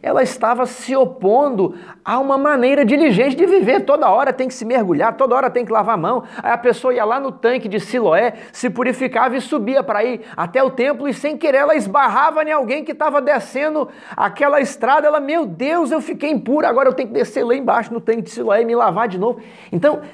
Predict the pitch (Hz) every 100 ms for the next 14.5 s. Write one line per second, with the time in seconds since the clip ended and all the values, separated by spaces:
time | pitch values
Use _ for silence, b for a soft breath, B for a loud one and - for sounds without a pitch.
0 | - 160 226 226 226 202 190 190 180 190
1 | 269 294 240 175 190 220 208 165 147 143
2 | 139 247 - - b b b b - 139
3 | - 139 139 226 240 196 226 - 151 127
4 | 123 151 - - - 185 - - 220 262
5 | 233 262 - 226 - 220 202 262 247 226
6 | - 254 254 226 - 247 - 311 196 240
7 | 320 233 208 B B - 254 262 226 -
8 | 269 262 247 269 269 - - 277 247 165
9 | 214 285 330 247 208 170 254 175 185 190
10 | 240 247 247 - 370 - 453 381 - -
11 | B B - 147 175 202 180 208 - 180
12 | 135 B B 190 196 143 175 214 202 208
13 | 170 - 220 202 233 226 175 208 185 175
14 | 175 233 220 214 B